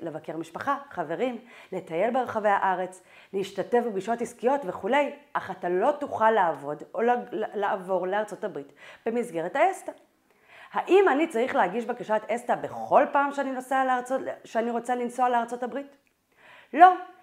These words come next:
אין צורך להגיש בקשה לכל טיסה. אישור האסטה תקף לשנתיים, כך שתוכל להמשיך להיכנס לארצות הברית לאורך כל התקופה של השנתיים עם אותו אישור. מי לא יכול להגיש בקשה לאסטה? כל מי שיש לו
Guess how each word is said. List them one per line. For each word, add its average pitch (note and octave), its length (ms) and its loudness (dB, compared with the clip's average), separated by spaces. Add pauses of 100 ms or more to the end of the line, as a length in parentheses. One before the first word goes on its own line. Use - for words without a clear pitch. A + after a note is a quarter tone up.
(260)
אין F4 180 6
צורך D4+ 220 4
להגיש A3+ 240 2
בקשה A#3 360 0
לכל F#3+ 340 0
טיסה. F#3 320 -8 (300)
אישור F4+ 320 4
האסטה F3+ 340 -2
תקף B3+ 300 0
לשנתיים, D#4+ 460 0 (420)
כך D4+ 200 2
שתוכל C#4+ 360 0
להמשיך A#3+ 440 0
להיכנס G#3+ 500 -2
לארצות F#3+ 300 -2
הברית D3+ 300 -6
לאורך A#3 360 2
כל G#3 160 -2
התקופה F3 400 -8
של G3 180 -8
השנתיים G#3 480 -8
עם A3+ 120 -6
אותו A#3 180 -2
אישור. C#4+ 340 -2 (920)
מי E4 300 4
לא B3+ 40 6
יכול E3+ 320 2
להגיש D3+ 340 -4
בקשה D#3 320 -8
לאסטה? - 480 -10 (720)
כל E4 380 8
מי C#4 140 0
שיש A3+ 480 -4
לו G3+ 160 0